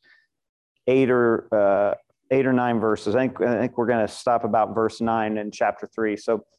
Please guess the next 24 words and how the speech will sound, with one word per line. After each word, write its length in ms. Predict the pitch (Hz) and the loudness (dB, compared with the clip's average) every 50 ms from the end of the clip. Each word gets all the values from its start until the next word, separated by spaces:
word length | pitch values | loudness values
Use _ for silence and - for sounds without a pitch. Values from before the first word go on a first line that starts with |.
| _ _ | _ _
so 140 | - - 127 | -2 -2 -2
if 100 | 120 127 | 0 0
you 100 | 127 123 | 0 2
would, 140 | 123 120 117 | 2 2 2
let's 180 | 117 120 120 | 0 -2 -2
just, 380 | - - 113 - - - - _ - | -4 -8 -8 -8 -10 -20 -20 _ -8
let's 160 | 113 113 107 - | -8 -8 -8 -6
just 200 | 117 110 - 104 | -10 -6 -2 0
ask 220 | 113 113 110 - | -2 -2 -2 -2
the 80 | - 107 | -4 -4
Lord 280 | 104 107 107 104 101 | -2 -2 -2 -2 -4
to 100 | - 110 | -6 -8
lead 260 | 104 101 110 110 98 | -6 -4 -4 -4 -4
us 160 | 107 98 - - | -4 -6 -6 -10
this 220 | - 101 - - | -18 -16 -14 -10
morning, 260 | 107 104 104 101 101 | -10 -8 -8 -8 -8
and 100 | 104 104 | -8 -8
then 120 | 104 101 104 | -8 -6 -4
we'll, 240 | 104 101 98 - - | -4 -4 -6 -6 -6
we'll 120 | 110 104 | -8 -8
jump 260 | - 110 104 95 - | -6 -8 -10 -10 -8
into 140 | 104 104 95 | -10 -10 -10
this 180 | 90 98 - - | -10 -12 -12 -8
passage. 480 | - 98 98 90 - - 98 - - | -6 -6 -6 -6 -8 -16 -20 -20 -20